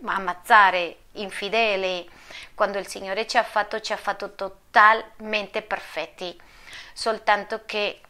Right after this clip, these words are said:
ci ha dato l'opportunità di scegliere fra il bene e il male, quello che si chiama libero arbitrio. Ripetete come libero arbitrio.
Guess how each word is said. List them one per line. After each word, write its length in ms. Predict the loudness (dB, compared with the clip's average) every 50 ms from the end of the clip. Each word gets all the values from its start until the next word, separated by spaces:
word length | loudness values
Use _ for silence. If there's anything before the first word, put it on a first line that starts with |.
| _ -20 -20 -20 -20 _ _ _ -20 _
ci 140 | -10 -2 0
ha 60 | 0
dato 260 | 0 0 -2 -2 -2 0
l'opportunità 960 | 0 -2 -2 -2 -6 -8 -6 -8 -10 -10 -10 -12 -8 2 4 6 6 6 4 -2 -6
di 140 | -6 -6 -4
scegliere 760 | -4 -4 -2 0 2 2 2 0 -2 -2 -2 -2 -2 -4
fra 220 | -6 -8 -4 -4 -4
il 120 | -4 -2
bene 340 | -2 -2 -2 -2 -2 -2 -4
e 40 | -4
il 80 | -2
male, 380 | 0 0 0 2 0 -2 -6 -6
quello 260 | -4 -4 -4 -4 -4
che 120 | -8 -10 -14
si 200 | -14 -14 -14 -8
chiama 320 | -6 -4 -4 -4 -4 -6
libero 460 | -6 -6 -6 -4 -2 0 0 0 0 2
arbitrio. 680 | 4 4 4 4 2 -4 -10 -10 -6 -4 -4 -4 -4 -6 -12 _ _ _ _ _
Ripetete 580 | -14 -10 -10 -8 -10 -8 -10 -10 -8 -10 -10 -6
come 380 | -4 -4 -4 -4 -6 -8 -10 -10
libero 440 | -10 -8 -8 -4 -2 -2 0 0 0
arbitrio. 540 | 0 0 -2 -4 -8 -14 -16 -16 -18 -18